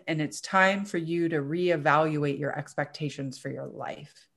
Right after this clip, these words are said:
And I, like, through the tears, through the screaming, a bit of an ugly cry, I won't, <laughs> it was a bit much.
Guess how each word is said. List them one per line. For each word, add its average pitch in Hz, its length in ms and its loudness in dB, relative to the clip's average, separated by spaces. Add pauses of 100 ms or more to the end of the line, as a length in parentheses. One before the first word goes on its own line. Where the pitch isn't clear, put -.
(1120)
And 180 140 4
I, 190 420 10
like, 165 220 4
through 196 240 0
the 165 80 2
tears, 202 600 4
through 170 100 0
the 160 80 -4
screaming, 170 640 -2
a 165 60 -2
bit - 160 -10
of 143 80 -8
an 165 100 -2
ugly 160 320 0
cry, 156 420 2
I 151 140 -2
won't, 196 300 4
<laughs> - 140 8
it 359 280 10
was 339 160 10
a 453 80 12
bit 302 320 12
much. 240 420 10